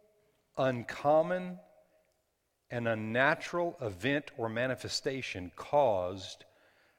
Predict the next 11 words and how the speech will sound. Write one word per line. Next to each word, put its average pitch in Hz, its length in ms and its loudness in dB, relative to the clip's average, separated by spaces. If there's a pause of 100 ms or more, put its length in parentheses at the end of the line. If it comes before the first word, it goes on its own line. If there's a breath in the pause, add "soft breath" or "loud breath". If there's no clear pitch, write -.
(160 soft breath)
by 101 140 2
supernatural 127 880 -2
intervention. 104 580 -8 (2500)
That's - 220 -4
what 123 160 -4 (200)
mir-, 117 440 0 (160)
that's - 200 -4
what 127 120 0
a - 20 2
miracle 110 600 -4
is. 85 420 -10